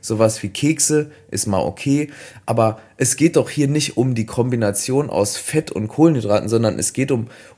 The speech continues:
ultra hoch verarbeitet. Das wiederum ist ein wichtiger Gesundheitsfaktor. Die Sachen muss man meiden.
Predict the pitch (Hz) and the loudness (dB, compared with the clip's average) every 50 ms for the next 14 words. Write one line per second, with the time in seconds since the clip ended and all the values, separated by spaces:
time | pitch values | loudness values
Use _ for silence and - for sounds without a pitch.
0 | _ - - 165 190 185 - - 127 120 113 117 151 160 156 - - 131 - - | _ 6 6 6 6 6 2 2 2 2 4 4 2 2 2 0 -4 -6 -4 -2
1 | 67 131 135 117 92 90 90 - 90 - - _ - - - - 139 165 220 - | 0 2 2 2 2 0 0 -2 -6 -8 -10 _ -20 -14 -4 0 2 2 2 2
2 | - 175 151 127 110 101 104 101 104 110 - 120 101 95 107 196 202 - - 135 | 2 4 4 6 6 4 4 0 -2 -2 -4 -4 -2 0 0 0 0 0 -2 0
3 | 107 107 98 95 95 87 95 92 90 104 95 90 - - - 95 90 - - 90 | 0 0 0 0 -2 -4 -4 -6 -6 -6 -6 -6 -6 -6 -6 -8 -8 -6 -6 -6
4 | 78 - - - - - _ _ _ _ - 127 147 160 151 160 160 160 165 156 | -6 -6 -8 -16 -20 -20 _ _ _ _ -6 -2 -2 2 2 2 2 2 2 0
5 | 147 156 165 170 - - 147 117 110 107 101 107 113 127 127 113 101 90 82 | 2 4 4 4 2 2 2 2 2 2 2 4 4 6 6 4 4 0 -6